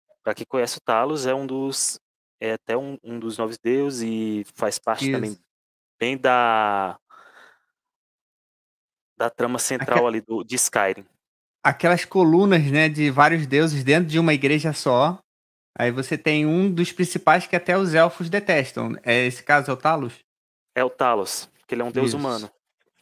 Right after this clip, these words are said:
Speaker 2: Ele é um deus humano que foi emancipado.
Speaker 1: E existe outra teoria também de que uma terceira forma de atingir esse conhecimento,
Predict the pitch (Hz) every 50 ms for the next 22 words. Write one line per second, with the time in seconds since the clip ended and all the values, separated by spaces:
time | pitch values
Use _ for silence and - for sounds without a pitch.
0 | _ _ - 117 120 123 123 120 123 123 127 147 147 139 131 127 131 143 - -
1 | _ _ - 156 147 151 147 143 131 123 120 123 _ _ _ _ _ _ _ _
2 | _ - 135 131 147 151 147 - - - - 139 127 120 113 117 120 117 117 -
3 | _ _ _ _ _ _ _ _ _ _ _ _ _ _ - 143 160 185 - 180
4 | 165 143 120 - 127 156 190 208 - - - 214 - - 143 165 170 - 170 170
5 | - 165 147 139 143 139 - 160 160 139 117 120 123 131 143 151 - - - -
6 | 139 127 120 113 110 107 107 - _ _ _ _ _ _ _ _ _ _ _ _
7 | _ _ _ _ _ - 127 123 - 139 123 - - 160 147 160 - - - 135
8 | 131 131 123 123 117 - - 120 107 139 151 147 - - 143 131 120 - - 123
9 | 110 110 117 127 - _